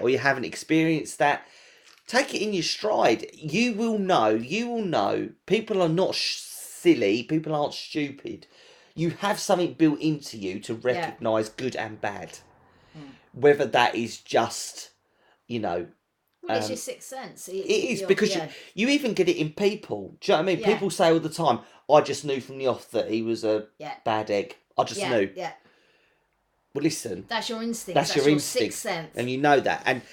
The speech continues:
Speaker 1: and the same will happen if you have experience in your home. Y-,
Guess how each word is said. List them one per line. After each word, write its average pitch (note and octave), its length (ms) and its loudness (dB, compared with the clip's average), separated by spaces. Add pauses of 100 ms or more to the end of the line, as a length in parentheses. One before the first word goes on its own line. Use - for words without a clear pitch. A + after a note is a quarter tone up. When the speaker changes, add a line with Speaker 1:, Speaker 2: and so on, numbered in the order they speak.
(220)
Speaker 1:
and B2+ 140 0
the B2+ 60 0
same F#3 320 2
will E3+ 80 -2
happen C#3+ 220 -2
if C#3+ 160 -4
you F3 80 2
have C#3+ 120 2
experience B2+ 600 -2
in B2 140 -4
your A#2+ 180 -4
home. G#2 560 -6 (880)
Y-, - 160 -18